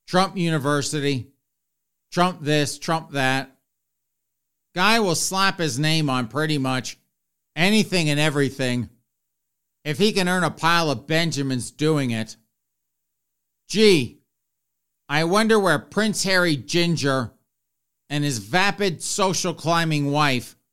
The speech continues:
Meghan Markle, where they learned to whore out the Sussex name. But I guess what has people upset now is that, you know,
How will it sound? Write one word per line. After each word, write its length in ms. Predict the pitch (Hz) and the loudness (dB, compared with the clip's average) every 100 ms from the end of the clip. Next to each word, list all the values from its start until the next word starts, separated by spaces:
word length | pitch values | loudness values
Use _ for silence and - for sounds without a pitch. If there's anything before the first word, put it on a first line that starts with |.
| _ _ _ _ _ _ 107 | _ _ _ _ _ _ -16
Meghan 800 | 117 123 123 127 131 175 202 | -4 0 2 2 2 2 2
Markle, 840 | 202 196 151 135 135 156 143 123 - _ _ _ _ _ _ _ _ _ _ - | 2 4 4 2 0 0 0 0 -6 _ _ _ _ _ _ _ _ _ _ -4
where 140 | 151 | -2
they 260 | 131 202 214 | 2 4 4
learned 260 | 175 156 | 4 2
to 60 | 143 | 0
whore 320 | 110 160 151 | 0 0 2
out 200 | 147 147 | 2 0
the 120 | 123 | -6
Sussex 640 | 117 - 180 - 131 120 - | -6 -4 -2 -2 -6 -8 -4
name. 400 | 123 117 120 113 _ _ _ _ _ _ _ _ _ _ _ _ _ _ _ _ | -2 -2 -4 -6 _ _ _ _ _ _ _ _ _ _ _ _ _ _ _ _
But 120 | 170 | 0
I 60 | 190 | 2
guess 240 | 226 - | 2 0
what 120 | 208 | 0
has 160 | 180 151 | 0 -2
people 400 | - 180 170 147 | 0 -2 0 -2
upset 480 | 131 - - 135 131 | -2 -4 -2 -2 0
now 540 | 151 170 135 117 107 _ _ _ _ _ _ _ - | 0 2 2 0 -6 _ _ _ _ _ _ _ -4
is 260 | 143 117 | -4 -2
that, 360 | 156 151 147 - _ _ _ _ _ _ _ _ _ _ _ _ | 0 2 0 -4 _ _ _ _ _ _ _ _ _ _ _ _
you 140 | 147 | -2
know, 460 | 160 160 160 135 - | 0 2 2 0 -6